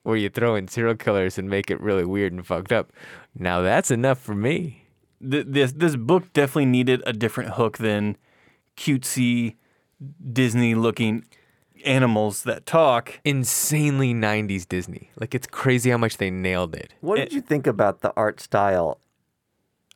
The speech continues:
Speaker 2: I liked, so the, he, the artist actually went into it that they actually studied under the director who did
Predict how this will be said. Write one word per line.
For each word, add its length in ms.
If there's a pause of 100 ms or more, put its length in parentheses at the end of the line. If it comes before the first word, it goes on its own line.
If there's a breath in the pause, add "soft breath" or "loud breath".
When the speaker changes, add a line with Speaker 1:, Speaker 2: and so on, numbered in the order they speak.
Speaker 2:
I 100
liked, 400
so 180
the, 100
he, 400
the 580
artist 500
actually 400
went 220
into 360
it 100
that 140
they 140
actually 280
studied 460
under 500 (500 soft breath)
the 300
director 560
who 140
did 480